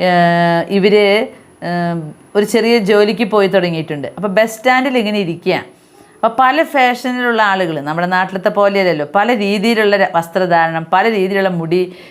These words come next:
ഫാഷനുകളൊക്കെയാണ്. അപ്പം അങ്ങനെ ഇവര് ബസ്, ബസ് സ്റ്റാൻഡിലിരുന്ന് ജെറുത്രൂദിൻ്റെ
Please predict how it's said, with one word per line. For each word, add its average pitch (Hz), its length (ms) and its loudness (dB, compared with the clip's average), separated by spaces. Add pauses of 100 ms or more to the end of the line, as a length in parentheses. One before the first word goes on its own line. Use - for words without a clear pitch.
(220)
ഫാഷനുകളൊക്കെയാണ്. 175 960 0 (440)
അപ്പം 254 160 2
അങ്ങനെ 262 220 0
ഇവര് 262 220 0
ബസ്, 202 380 0
ബസ് 190 180 2
സ്റ്റാൻഡിലിരുന്ന് 220 720 0 (120)
ജെറുത്രൂദിൻ്റെ 233 680 0